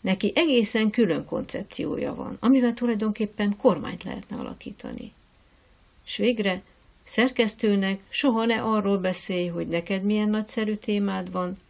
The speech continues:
várd meg, míg ő neki jut eszébe valami marhaság, amit szerinte meg kellene írni, akkor ájulj el a bámulattól, hogy milyen remek ötlet, neked sose jutott volna eszedbe,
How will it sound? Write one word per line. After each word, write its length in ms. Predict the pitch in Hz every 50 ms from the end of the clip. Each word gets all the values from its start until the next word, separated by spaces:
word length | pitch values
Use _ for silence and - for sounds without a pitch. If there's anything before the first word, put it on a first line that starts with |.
| _ _ _ -
várd 320 | 208 226 233 240 247 214
meg, 200 | 208 214 208 190
míg 200 | 190 196 202 196
ő 220 | - - 226 208 190
neki 280 | 180 175 170 - -
jut 200 | 165 156 151 -
eszébe 460 | 170 160 - - 165 156 151 156 156
valami 320 | 147 156 147 151 - 143 151
marhaság, 720 | 165 175 185 185 185 180 175 - - 180 170 170 165 160
amit 240 | 165 160 - - -
szerinte 480 | - - 175 170 165 160 156 - 156 156
meg 220 | 160 175 170 -
kellene 460 | - - 160 151 151 160 - - -
írni, 440 | - 180 190 196 190 185 180 190 196 - - _ _ - - _ _ _ _ _ _ _ _ _ _ -
akkor 400 | - 170 - - - 175 165 -
ájulj 480 | - 233 240 220 202 170 156 156 -
el 120 | 151 180 -
a 100 | - 180
bámulattól, 720 | 185 185 202 208 196 190 180 175 170 170 - - - 156 151
hogy 160 | 156 170 165
milyen 260 | 185 220 233 214 202
remek 340 | 196 185 175 170 170 170 -
ötlet, 500 | 170 156 160 - 180 165 160 - - - _ _ _
neked 360 | - 269 262 240 240 - 180 170
sose 360 | - - 180 175 - 165 156
jutott 380 | 151 156 156 - 156 147 -
volna 280 | - - 160 156 147 -
eszedbe, 680 | - 190 202 - - 185 170 160 156 - 170 160 185